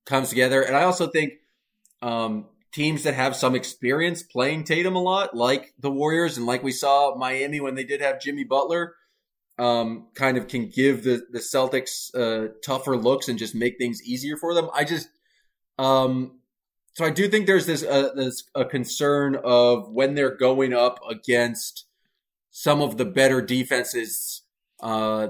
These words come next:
they're not gonna be able to just, like, score a hundred and twenty points every single night. And so I think there is some concern there.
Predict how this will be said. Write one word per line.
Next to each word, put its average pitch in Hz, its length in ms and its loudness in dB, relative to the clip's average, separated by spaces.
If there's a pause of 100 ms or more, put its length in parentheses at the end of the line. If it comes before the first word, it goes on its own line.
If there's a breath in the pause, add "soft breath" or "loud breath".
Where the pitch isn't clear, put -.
(160)
they're 123 160 2
not 135 260 0
gonna 135 140 2
be 131 40 2
able 127 140 2
to 113 40 -8
just, 120 180 -4
like, 113 260 -4
score 131 500 0
a 107 60 0
hundred 120 260 -2
and 107 100 -8
twenty 117 280 -6
points 113 540 -10
every 110 200 -6
single 107 320 -8
night. 98 240 -8
And 104 120 -14
so 113 240 -4
I 117 80 -4
think 135 220 -8
there 123 380 0 (520 soft breath)
is 147 280 -2
some 139 200 0
concern 135 440 -2
there. 139 200 -2